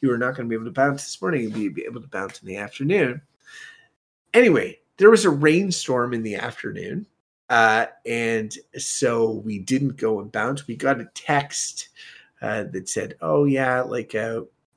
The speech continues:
you're free to come over, but it's really wet." And so we were like, "Well, we're not gonna be,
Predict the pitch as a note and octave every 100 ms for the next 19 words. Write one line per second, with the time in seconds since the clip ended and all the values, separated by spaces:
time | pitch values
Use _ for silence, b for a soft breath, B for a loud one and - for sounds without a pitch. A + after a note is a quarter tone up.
0 | - C#3 B2+ - F3 D3 C#3+ C#3 C#3 C#3+
1 | B2+ B2 A2 G#2 - B2+ B2 A2 B2 D3+
2 | - - A2+ - G#2+ G#2 G2 G#2+ F#3+ E3
3 | A2+ A2+ A2+ A2 G#2+ G#2+ G#2 G#2+